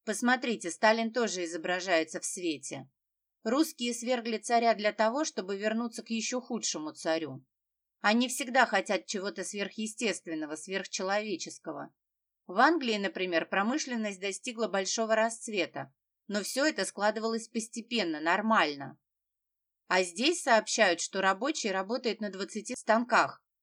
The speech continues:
а другой перевыполнил норму на триста процентов. А то, что ежедневно выпускается никуда не годная продукция, во всем ощущается недостаток, они не замечают. В целом положение у русских не из лучших,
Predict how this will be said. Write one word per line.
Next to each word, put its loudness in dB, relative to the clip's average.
а 2
другой 2
перевыполнил -2
норму 2
на 2
триста -6
процентов. -4
А 2
то, 2
что -6
ежедневно -2
выпускается 0
никуда 0
не -4
годная -2
продукция, -2
во 0
всем 0
ощущается 0
недостаток, -2
они -2
не -2
замечают. -2
В -20
целом 2
положение 0
у -4
русских -6
не -2
из -8
лучших, -6